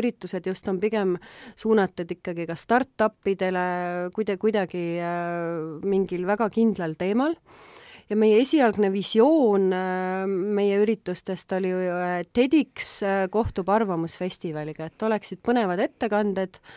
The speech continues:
ähm, nagu ted X-i vormis ja samamoodi, äh, ka siiski paneelid,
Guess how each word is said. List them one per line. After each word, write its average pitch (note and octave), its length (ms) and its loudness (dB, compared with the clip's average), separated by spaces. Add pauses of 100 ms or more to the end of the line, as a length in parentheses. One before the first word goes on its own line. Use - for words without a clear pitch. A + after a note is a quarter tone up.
(500)
ähm, F#3+ 720 0
nagu F#3+ 320 0
ted D4+ 240 2
X-i - 180 0
vormis G#3+ 540 2
ja F#3+ 400 2
samamoodi, F#3 880 0
äh, E3+ 400 -4
ka - 160 -4
siiski G3 320 -4
paneelid, G#3 560 4